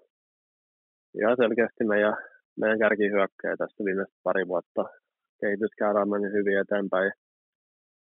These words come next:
koko ajan ja, ja, ja viimeisteli todella hyvä määrä maaleja. Ja, ja oikeastaan jossain vaiheessa kautta muistan, niin, niin se oli vähän niin, että mihin kenttään ikinä Makke laittaa, niin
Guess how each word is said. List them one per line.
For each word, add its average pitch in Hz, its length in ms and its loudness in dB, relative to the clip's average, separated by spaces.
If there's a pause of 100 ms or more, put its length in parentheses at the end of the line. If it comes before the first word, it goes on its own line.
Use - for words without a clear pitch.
koko 104 340 2
ajan 98 280 4
ja, 98 140 2 (440)
ja, - 140 -6
ja 98 140 0
viimeisteli 107 600 0
todella 110 360 4 (260)
hyvä 110 180 2
määrä 104 260 2
maaleja. 101 540 0
Ja, 95 160 0 (800)
ja - 60 -6
oikeastaan 110 420 4
jossain 123 320 6
vaiheessa 123 300 4
kautta 123 220 4
muistan, 117 340 2 (520)
niin, 117 200 2
niin 120 160 4 (300)
se 127 60 2
oli 113 120 6
vähän 117 220 6
niin, 117 160 6
että 107 220 0
mihin 113 300 0
kenttään 107 420 2
ikinä 107 280 2
Makke 104 320 -2
laittaa, 98 440 -2
niin 92 120 -8